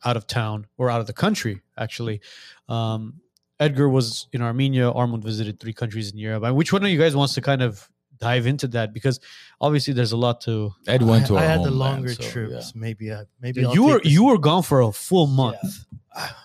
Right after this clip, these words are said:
Speaker 3: I didn't work for five weeks, which was a first for me. It was nice, but at the same time, I missed getting back into work. That was one
Speaker 2: Did
Speaker 3: thing
Speaker 2: you
Speaker 3: I
Speaker 2: work
Speaker 3: missed.
Speaker 2: today?
Speaker 3: Today, I worked the first day I got back.
Speaker 2: Oh, you did? Okay.
Speaker 3: First day.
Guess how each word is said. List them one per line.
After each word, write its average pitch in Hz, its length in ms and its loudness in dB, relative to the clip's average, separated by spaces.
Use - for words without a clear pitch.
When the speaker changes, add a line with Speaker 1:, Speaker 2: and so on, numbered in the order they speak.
Speaker 3:
I 131 80 -10
didn't 151 360 -8
work 160 240 -4
for 120 100 -18
five 139 340 -6
weeks, 117 520 -8
which 104 220 -20
was 110 180 -16
a 107 60 -18
first 120 360 -14
for 92 60 -20
me. 123 100 -20
It 131 60 -14
was 156 320 -10
nice, 196 600 -8
but 120 120 -10
at 127 80 -12
the - 80 -16
same 160 240 -12
time, 147 320 -12
I 113 40 -14
missed 123 300 -14
getting 113 280 -18
back 113 240 -20
into 107 200 -20
work. 98 220 -20
That 113 100 -12
was 120 180 -8
one 123 140 -6
Speaker 2:
Did 90 100 -2
Speaker 3:
thing 82 80 -6
Speaker 2:
you 78 80 -2
Speaker 3:
I - 20 -4
Speaker 2:
work 78 160 -2
Speaker 3:
missed. - 100 -12
Speaker 2:
today? 147 280 -6
Speaker 3:
Today, 117 260 -10
I - 140 -10
worked 156 340 -4
the 117 120 -10
first 156 320 -4
day 139 140 -6
I 123 80 -10
got 120 240 -18
back. 110 100 -8
Speaker 2:
Oh, 110 80 4
you 90 160 2
did? 82 320 -6
Okay. 82 200 -18
Speaker 3:
First 117 200 -12
day. - 80 -20